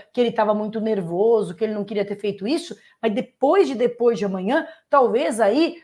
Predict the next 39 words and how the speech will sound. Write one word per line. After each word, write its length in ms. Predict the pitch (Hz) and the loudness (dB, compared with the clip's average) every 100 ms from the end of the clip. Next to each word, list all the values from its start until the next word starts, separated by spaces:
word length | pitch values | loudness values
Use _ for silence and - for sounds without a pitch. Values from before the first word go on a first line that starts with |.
| - | -4
não 160 | 269 | -2
seja 260 | 294 302 302 | 0 0 2
mais 180 | 294 285 | 2 0
um 160 | 349 | -2
tapa, 320 | 339 269 269 196 | 2 2 2 -2
seja 240 | - 220 | -4 -6
um 80 | 269 | -8
soco, 520 | - 269 262 254 202 | -4 4 4 4 -4
seja 280 | - 202 202 | -6 -4 -4
me 120 | 220 | -6
enforcar 420 | 214 240 233 220 | -6 -6 -2 -2
na 100 | 226 | -2
parede. 720 | 226 254 254 254 247 208 240 _ _ _ _ _ _ _ _ _ _ | 2 2 2 -4 -6 -8 -12 _ _ _ _ _ _ _ _ _ _
É, 180 | - 190 | -8 -4
a, 320 | - 180 - 92 | 0 0 0 -6
a, 60 | - - 190 | -6 -8 -6
a 60 | |
tendência 1080 | - 285 262 240 170 269 330 403 - - 208 | -4 -4 -2 -4 -4 -2 0 0 -4 -2 -2
da 120 | 185 | 0
violência 520 | 175 185 180 185 - | -2 -2 -4 -8 -8
doméstica 680 | 180 160 165 247 302 302 240 | -6 -4 -2 -2 -2 -4 -6
é 20 | |
um 120 | 220 | -6
ciclo 500 | 202 - 254 320 269 | -8 -8 -6 -6 -8
que 140 | 214 240 | -8 -8
tende 420 | - 254 311 240 | -4 -2 -2 -2
ao 120 | 240 | -2
crescimento 760 | 240 262 - 247 214 202 285 285 | -4 -8 -6 -6 -2 -2 -2 -2
e 40 | |
ampliação. 760 | 320 311 339 381 - 269 254 254 _ _ _ _ _ _ _ - | -2 0 -2 -4 -2 -2 -2 -8 _ _ _ _ _ _ _ -6
Então, 240 | 233 381 | 0 2
o 40 | |
que 100 | 381 | 4
a 40 | 381 | 2
Lei 160 | 240 | 2
Maria 240 | 214 190 185 | 2 2 0
da 120 | 165 | -2
Penha 380 | - 170 165 - | -2 -4 -6 -4
entendeu 720 | 240 285 240 156 165 254 - | -2 0 0 0 2 2 0